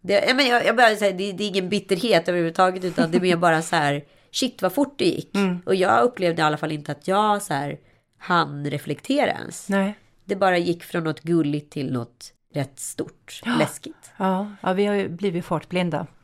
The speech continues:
Speaker 1: Helt klart.
Speaker 2: Mm.
Speaker 1: Och med det sagt så vill jag ju bara säga så här, nej, jag är inte emot kvinnligt entreprenörskap eller någonting, utan jag bara tänker att så här, wow, vi hittade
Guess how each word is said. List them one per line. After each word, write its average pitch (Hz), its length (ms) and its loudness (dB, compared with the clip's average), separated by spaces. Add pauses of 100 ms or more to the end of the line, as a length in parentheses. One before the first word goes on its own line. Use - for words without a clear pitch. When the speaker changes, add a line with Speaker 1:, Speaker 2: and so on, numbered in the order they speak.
(160)
Speaker 1:
Helt 220 300 0
klart. - 280 -2
Speaker 2:
Mm. 175 300 -2 (520)
Speaker 1:
Och 214 100 -6
med 220 140 2
det 240 260 4
sagt - 260 -6
så 196 80 -8
vill 180 120 0
jag 175 80 2
ju 175 60 2
bara 165 200 2
säga 156 200 -2
så 156 100 -4
här, 151 300 -4
nej, 196 360 2
jag 190 120 2
är 208 40 2
inte 180 220 -4
emot 170 320 -2
kvinnligt 160 400 -2
entreprenörskap 160 920 0
eller 147 200 0
någonting, 151 580 -2
utan 151 200 -4
jag 151 120 -4
bara 139 180 -2
tänker 139 400 -8
att 135 140 -10
så 151 100 -6
här, 135 280 -4 (760)
wow, 196 440 2
vi 160 80 0
hittade 160 480 -2